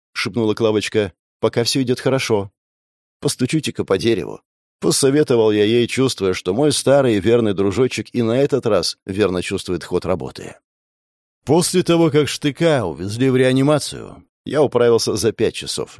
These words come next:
быстрее, чем думал, мы поднялись в ординаторскую и поставили чайник.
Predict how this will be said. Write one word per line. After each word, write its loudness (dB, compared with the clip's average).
быстрее, -4
чем -8
думал, 0
мы 0
поднялись -2
в -4
ординаторскую -4
и -6
поставили -6
чайник. -14